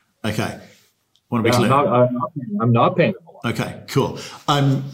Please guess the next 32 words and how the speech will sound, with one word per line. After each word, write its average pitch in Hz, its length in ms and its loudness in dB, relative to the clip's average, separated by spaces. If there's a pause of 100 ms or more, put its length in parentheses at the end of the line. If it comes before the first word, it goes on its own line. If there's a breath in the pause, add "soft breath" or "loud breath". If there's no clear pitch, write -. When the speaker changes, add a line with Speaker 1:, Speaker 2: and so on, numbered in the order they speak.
(100)
Speaker 1:
let's 147 240 2
talk 160 140 2
about 160 140 0
the 107 80 -4
asset, 98 400 -6
which 104 140 -2
speaks - 320 -2
for 98 140 -4
itself, 101 340 -4
'cause - 280 -2
last 143 220 0
time 156 120 0
when 123 140 0
we 110 160 -2
talked 104 400 -4
back 101 180 -6
in 98 120 -8
February, 101 400 -6
you 98 160 -6
talked 113 240 -6
about 95 480 -4 (340 loud breath)
the 104 280 -2
budget 110 460 -2
that 95 100 -8
you 104 280 -8
got 98 420 -2
for 98 260 -4
drilling. 110 680 -4 (140)
Now, 104 380 -2
this 123 320 -2
isn't 131 360 0
necessarily 98 1000 -4